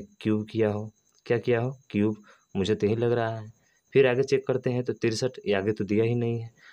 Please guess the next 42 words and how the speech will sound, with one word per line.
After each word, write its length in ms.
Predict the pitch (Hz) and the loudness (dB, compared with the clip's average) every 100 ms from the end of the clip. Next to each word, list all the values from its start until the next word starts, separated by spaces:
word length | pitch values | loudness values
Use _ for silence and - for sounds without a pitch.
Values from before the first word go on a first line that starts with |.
| - - | -10 0
अब 120 | 123 | 4
यहाँ 120 | 131 | 4
पे 100 | 131 | 2
चेक 200 | - - | -2 -2
कर 100 | 98 | -2
लीजिए, 320 | 87 82 87 | -2 -8 -12
तो 140 | 85 - | -12 -16
तीन 240 | - 123 | -4 -2
सौ 120 | 127 123 | 0 0
तैंतालीस 520 | 120 110 120 120 - | 0 0 -2 -2 -2
और 240 | - 110 107 | 0 0 2
आठ 160 | 107 | 0
सौ 80 | - - | -4 -2
पचपन 300 | 104 - 101 | -2 -2 -6
है, 140 | 87 - - _ _ - | -6 -16 -20 _ _ -2
तो 120 | 117 | 0
आठ 320 | - 101 110 | 2 0 0
सौ 160 | 113 123 - | -2 -6 0
पचपन 400 | 104 101 - 110 | -2 -2 -4 -2
में 200 | 110 107 | 0 -2
से 160 | 101 104 | -2 -4
जब 200 | 104 98 - | -4 -4 -4
तीन 200 | 104 107 | -4 -4
सौ 160 | - 101 - | -4 -8 -4
तैंतालीस 580 | 98 98 95 95 101 104 | -4 -2 -4 -4 -6 -8
आप 180 | 98 90 | -6 -6
घटाएंगे 600 | 92 - 113 110 90 101 _ _ _ _ - | -6 -2 -2 -2 -4 -10 _ _ _ _ -2
तो 100 | 95 92 | 0 0
ये 180 | 95 101 | 0 0
बचेगा 440 | 101 98 98 95 | -2 -2 -2 0
दो 180 | 90 110 101 107 107 - | 0 0 0 -2 -10 -10
और 160 | 92 | -6
ये 80 | 95 | -6
कितना 240 | 98 98 101 | -6 -4 -4
होगा, 200 | 98 95 | -4 -4
एक, 360 | - 98 104 - - | -2 -2 -2 -8 -4
और 200 | 95 95 | -2 0
ये 80 | 101 | -4
कितना 260 | 101 - | -6 -4
हो 120 | 101 98 | -2 -2
जाएगा 320 | 98 95 95 | 0 0 -2
आपका, 360 | 92 - - | -4 -8 -8